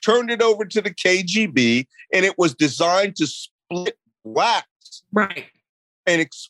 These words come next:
Speaker 1: and, and split blacks away from whites and the thro-, and to throw a wrench in there. Okay? Um, and it's just absolutely amazing. That's one of the most successful disinformation operations done in history. But it's been blown off the map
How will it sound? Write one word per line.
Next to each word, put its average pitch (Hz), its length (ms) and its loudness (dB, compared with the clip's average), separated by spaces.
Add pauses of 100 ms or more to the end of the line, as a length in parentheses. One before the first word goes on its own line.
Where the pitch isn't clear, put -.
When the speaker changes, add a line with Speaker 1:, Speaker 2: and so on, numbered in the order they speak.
Speaker 1:
and, 170 280 2
and 151 240 2
split - 600 -2
blacks 196 580 -2
away 165 320 2
from 151 340 -4
whites 190 380 0
and 156 140 -6
the 139 80 -6 (180)
thro-, - 180 0 (220)
and 151 120 2
to 147 80 4
throw 170 280 2
a 170 100 0
wrench 226 420 0
in 92 200 -2
there. 67 240 -6 (340)
Okay? 135 400 2 (600)
Um, 180 280 0 (160)
and 202 240 -2
it's 208 220 -2
just - 320 0
absolutely 220 520 0
amazing. 208 440 2
That's 202 300 0
one 196 160 0
of 190 80 -2
the 175 60 -4
most 170 260 0
successful 147 840 -2 (340)
disinformation 190 880 0
operations 127 680 0
done 127 200 4
in 147 140 2
history. 175 540 -2 (440)
But 147 140 4
it's 127 140 -2
been 135 180 2
blown 180 640 2
off 277 240 2
the 285 100 2
map 302 320 0